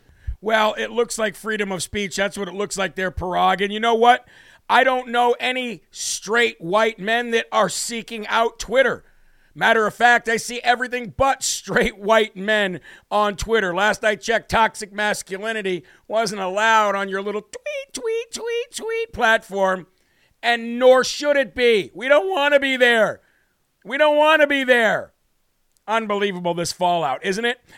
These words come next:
And again, folks, again, I don't care about <laughs> Elon Musk, and I don't care about Tesla, SpaceX, or Twitter. What I care about is watching the left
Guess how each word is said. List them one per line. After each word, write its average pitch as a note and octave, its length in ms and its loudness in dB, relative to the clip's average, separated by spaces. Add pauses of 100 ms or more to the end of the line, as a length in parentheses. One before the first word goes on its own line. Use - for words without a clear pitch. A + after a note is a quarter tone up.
And A3 120 0
again, A3 280 0
folks, G#3+ 340 -4
again, G#3 260 0
I G#3 140 2
don't G#3+ 140 -6
care A3 220 -2
about G#3 300 0
<laughs> - 60 -16
Elon A3 400 -2
Musk, G#3+ 380 0 (220)
and F3+ 140 -6
I A3+ 120 2
don't A#3 140 -4
care A#3 200 -2
about A3 260 0
Tesla, A3 540 -2 (140)
SpaceX, A3 720 -4 (220)
or A3 160 0
Twitter. G3 420 -4 (240)
What F3 160 -4
I G#3+ 140 2
care G#3 260 -4
about G3+ 240 -2
is D3+ 140 -10
watching G3 460 -4
the F#3 100 -6
left F#3 340 -6